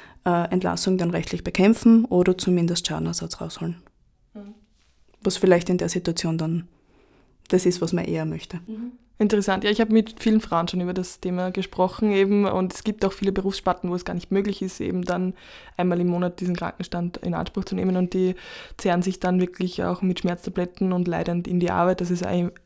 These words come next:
Speaker 2: ein ganz normaler Umstand für viele Menschen einfach.
Speaker 1: Ich glaub, wir haben generell, äh, äh,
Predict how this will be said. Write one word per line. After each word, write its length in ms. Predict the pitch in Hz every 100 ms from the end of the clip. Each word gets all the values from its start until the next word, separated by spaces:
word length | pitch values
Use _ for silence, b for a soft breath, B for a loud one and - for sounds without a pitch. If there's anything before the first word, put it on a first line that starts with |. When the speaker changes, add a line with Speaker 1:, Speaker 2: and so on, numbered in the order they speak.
| -
Speaker 2:
ein 140 | 175
ganz 220 | 175 180 196
normaler 320 | 180 180 190
Umstand 400 | 190 - 170 170
für 60 |
viele 480 | 175 185 180 175 170 170
Menschen 420 | 185 196 - 165
einfach. 480 | - 160 - 165 - _ b b
Speaker 1:
Ich 80 | 214
glaub, 260 | 202 202
wir 100 | 220
haben 120 | 208
generell, 440 | 196 185 202 214 202
äh, 60 |
äh, 560 | 170 185 - 175 185